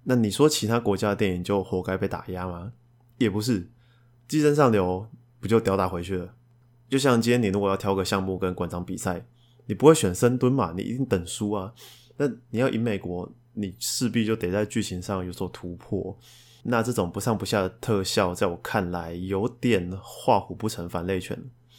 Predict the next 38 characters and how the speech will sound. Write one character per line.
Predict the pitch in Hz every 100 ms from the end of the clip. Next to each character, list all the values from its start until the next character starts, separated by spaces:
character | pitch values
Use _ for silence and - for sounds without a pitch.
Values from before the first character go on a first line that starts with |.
| - - - _ _ _ _ _ _ _
那 | 127 113
第 | 123
二 | 110
个 |
问 | 104 101
题 | 92
是 |
什 | 90
么？ | - - _ _ _ -
就 | 101
是 | 98 92 85
剧 | 104
情， | 90 - - - _ _ -
剧 | 120
情 | - 90
也 | 85
蛮 | 87
有 | 90
问 | 90 87
题 | 92
的， | -
其 | - -
实。 | - 110 - _ _ - _ _ _ - _ _ _ -
呃， | 117 104 101 98 95 95
感 | 101 -
染 | 170
半 | 143 165
岛 | - 90 87
吼， | 98 90
它 | 92 143
把 | 98
整 | 95 95 92
个 | 92
格 | - 98
局 | - 95
放 | - 101 90
大 | 92 -
了 | -